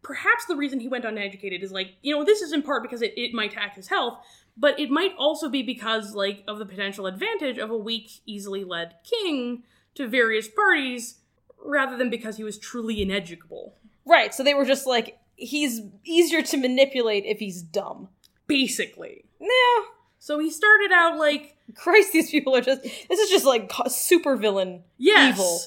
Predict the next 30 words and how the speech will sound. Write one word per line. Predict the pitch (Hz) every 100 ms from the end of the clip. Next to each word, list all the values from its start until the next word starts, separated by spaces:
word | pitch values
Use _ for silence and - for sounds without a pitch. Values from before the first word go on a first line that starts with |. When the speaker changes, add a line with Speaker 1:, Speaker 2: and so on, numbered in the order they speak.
| - _ _
Speaker 1:
And, | 302 320
like, | 320 240
these, | 466 539
this | 339 -
is | 587 -
his | 269 - - - - 466 587 523
family. | 233 175 160
Speaker 2:
Yeah, | 233 269 294 202
these | 202 320
are | 320
the | 269
only | 240 302 330 285
people | 254 233 220
putting | 247 220
Speaker 1:
You | 214
Speaker 2:
up | -
with | 202
Speaker 1:
know, |
Speaker 2:
him. | 180 175 - _ _ _
Speaker 1:
and, | 330 339 320
and | 330 302
apparently | 269 - 403 480 415
in | 349
terms | 330 302
of | 311
personality, | 294 269 254 339 453 349 240 220
he | 214 277
was | 277 269 226 _ _ _
somewhat | - - 214 208 185 -
arrogant | 392 453 302 320 403